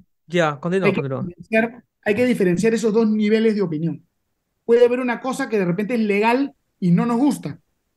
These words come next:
Speaker 2: pero no porque no nos gusta va a ser ilegal.
Speaker 1: Constitucional y inconstitucional, creo que a eso quieres llegar.
Speaker 2: Una, un, un nivel de análisis es el, es el nivel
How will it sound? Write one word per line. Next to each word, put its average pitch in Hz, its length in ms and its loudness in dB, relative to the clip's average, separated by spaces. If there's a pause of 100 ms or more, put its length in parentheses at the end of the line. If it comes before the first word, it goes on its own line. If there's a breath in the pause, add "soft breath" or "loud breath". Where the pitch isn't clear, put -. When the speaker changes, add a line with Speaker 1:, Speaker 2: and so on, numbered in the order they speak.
(180)
Speaker 2:
pero 185 180 2
no 214 140 2
porque 202 220 -2
no 214 100 -4
nos 226 140 0
gusta 240 460 0
va 180 100 4
a 180 40 4
ser 170 120 4
ilegal. 143 180 6
Speaker 1:
Constitucional 214 560 2
y 160 480 -8
inconstitucional, 160 880 -4
creo 180 160 0
que 180 80 0
a 170 40 4
eso 165 140 -6
quieres 156 200 -2
llegar. 135 320 0 (1120)
Speaker 2:
Una, 226 340 6
un, 254 240 4
un 269 160 4
nivel 254 260 4
de 254 100 0
análisis 247 420 0
es 220 60 0
el, 226 200 2
es 190 140 -2
el 214 320 0 (920)
nivel 202 360 0